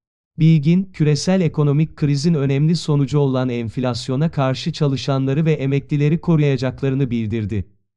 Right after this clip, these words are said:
Çalışma ve Sosyal Güvenlik Bakanı Vedat Bilgin, "İşte bugünlerde bitirdik, son değerlendirmeleri yapıyoruz.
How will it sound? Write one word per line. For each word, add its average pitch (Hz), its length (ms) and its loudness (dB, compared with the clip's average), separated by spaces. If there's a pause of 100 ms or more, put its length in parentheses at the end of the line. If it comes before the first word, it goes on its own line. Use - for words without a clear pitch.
(400)
Çalışma 175 520 2
ve 190 120 4
Sosyal 160 520 0
Güvenlik 151 520 2
Bakanı 143 360 0
Vedat 127 400 -2
Bilgin, 139 480 0
"İşte 143 380 -2
bugünlerde 143 680 2
bitirdik, 135 560 -4
son 185 360 2
değerlendirmeleri 131 880 2
yapıyoruz. 113 640 -2